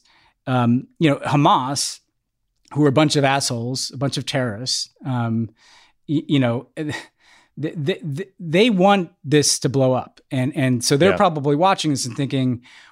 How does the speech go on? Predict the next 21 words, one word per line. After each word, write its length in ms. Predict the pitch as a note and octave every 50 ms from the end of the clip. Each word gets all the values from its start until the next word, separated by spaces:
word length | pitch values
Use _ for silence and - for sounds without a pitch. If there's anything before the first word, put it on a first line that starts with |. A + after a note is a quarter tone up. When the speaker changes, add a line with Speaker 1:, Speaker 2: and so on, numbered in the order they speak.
| -
Speaker 1:
"Well, 120 | C#3+ D#3 D#3+
nothing 420 | E3 F#3 G#3 G#3 - A3 G3+ F3+
will 120 | E3 E3 -
kind 140 | - D#3 C3+
of 60 | A#2
set 360 | - - - F3+ D#3+ - -
the 80 | - C#3+
world 260 | C#3 D#3 D#3 D3 C#3+
on 140 | C3+ B2 A#2+
fire, 580 | - D#3 C#3+ D3 D3 C#3 B2 A#2 A#2 A#2 A#2+ _ _ _ _ _ _ _ -
uh, 100 | D#3 C3+ B2
than 460 | A#2+ C3 D3 C#3+ C3+ C3+ C3 C3 D#3+ -
if 300 | F3+ D#3 C#3 - - -
there 180 | - D3 D3 D#3+
is 280 | G3 B3 A#3+ F3+ -
some, 380 | - F3 D#3 C#3+ C#3 C3 B2 A2
God 280 | - - C3+ C3 B2+ -
forbid, 300 | C#3 A#2+ C3 B2 A#2+ C#3+
awful 600 | C#3+ C#3 C3+ - - C3 B2 A#2+ A#2 G#2 _ _ _ - - - _ _ _ -
event 420 | C#3+ C3+ C#3 D3 C#3+ C#3 B2+ -
that, 140 | - A#2 B2